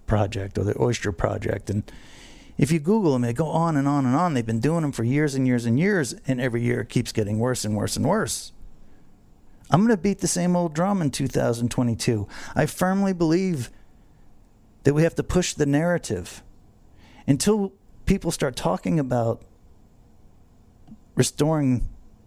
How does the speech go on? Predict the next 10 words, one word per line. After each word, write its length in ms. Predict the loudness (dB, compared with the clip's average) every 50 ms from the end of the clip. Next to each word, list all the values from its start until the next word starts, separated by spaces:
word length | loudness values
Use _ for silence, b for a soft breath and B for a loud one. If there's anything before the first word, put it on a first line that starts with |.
| -20 -20 -20 -20 -20 -20 -20 -10 -6
the 80 | -4 0
water 240 | 0 2 0 0 -2
quality, 420 | -2 -2 -2 -2 -2 -4 -6 -8 -6
before 300 | -4 -4 0 2 2 2
people 280 | 2 0 -2 -2 -2 -2
start 340 | -2 -2 0 0 0 0 0 0
understanding 640 | 0 0 0 -2 -2 -2 -2 0 0 0 2 2
the 80 | 0 0
water 280 | 0 0 -2 -2 -2 -2
quality, 520 | -2 0 0 0 0 0 0 0 -2 B